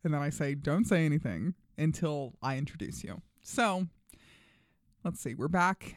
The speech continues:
in the studio of the, uh, world famous Comedy Store in the haunted basement. Allegedly haunted. You know, we'll ask her guest what she thinks of,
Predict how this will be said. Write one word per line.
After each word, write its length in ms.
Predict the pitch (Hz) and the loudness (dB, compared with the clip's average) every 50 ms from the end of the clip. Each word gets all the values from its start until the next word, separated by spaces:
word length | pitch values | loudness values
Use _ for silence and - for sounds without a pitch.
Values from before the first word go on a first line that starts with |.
| - - - | -14 -4 0
in 100 | 175 180 | 2 2
the 60 | 165 | 2
studio 520 | 160 - - 190 165 160 165 160 156 156 147 | 2 0 0 0 2 4 4 4 4 4 4
of 200 | - 147 151 143 | 2 0 0 0
the, 240 | 156 147 143 131 | -2 -2 -4 -4
uh, 220 | 117 123 131 131 135 - _ - - - - - | -4 -4 -4 -6 -6 -8 _ -18 -20 -20 -12 -6
world 300 | 156 160 156 151 151 - | -2 -2 0 0 -2 -2
famous 340 | - 147 156 - 160 - | -4 -4 -4 -4 -6 -8
Comedy 400 | - - 147 - 147 151 160 156 | -8 -8 -6 -4 -2 -2 -2 -2
Store 320 | - - - 156 151 151 151 | -4 -6 -6 -4 -4 -2 -2
in 100 | 147 147 | -2 -2
the 300 | 151 135 131 135 156 151 - - - - - | -2 -4 -4 -4 -4 -4 -6 -10 -20 -10 -4
haunted 320 | - 156 151 135 - 151 139 | -2 0 0 0 -2 -4 -4
basement. 380 | 139 131 139 - - 143 151 | -4 -4 -4 -6 -6 -4 -2
Allegedly 520 | 208 277 320 320 311 - 277 214 196 - 196 | 4 8 8 8 10 10 8 8 8 8 10
haunted. 520 | 190 170 143 143 160 - - - - - - _ _ _ _ _ _ _ _ _ _ _ _ _ _ _ _ _ _ _ - | 10 8 6 4 2 -2 -4 -8 -8 -12 -16 _ _ _ _ _ _ _ _ _ _ _ _ _ _ _ _ _ _ _ -4
You 120 | 151 151 | -2 0
know, 300 | 147 123 101 117 127 - - _ _ _ _ _ _ _ _ _ _ _ _ _ _ _ _ - | 0 0 -2 -2 -4 -6 -8 _ _ _ _ _ _ _ _ _ _ _ _ _ _ _ _ 0
we'll 160 | 175 185 180 | 2 4 4
ask 220 | 170 170 - - | 4 2 0 -2
her 80 | - 147 | -6 -6
guest 300 | - - - - - - | -4 -4 -6 -6 -6 -8
what 120 | - - | -10 -10
she 120 | - - 151 | -8 -10 -10
thinks 240 | - - - - - | -8 -8 -8 -8 -10
of, 80 | - | -10